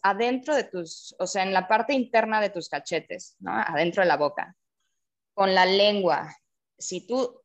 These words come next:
sientes rayitas, por ejemplo, eso es una,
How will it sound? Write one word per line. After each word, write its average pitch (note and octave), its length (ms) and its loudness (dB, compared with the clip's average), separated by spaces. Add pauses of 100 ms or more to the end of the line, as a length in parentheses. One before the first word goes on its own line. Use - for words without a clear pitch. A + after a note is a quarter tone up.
(100)
sientes A3 760 0
rayitas, G3 1080 -2
por F3+ 140 -4
ejemplo, F#3 640 -2 (2500)
eso G#3+ 300 4
es A#3 240 -2
una, G#3+ 640 0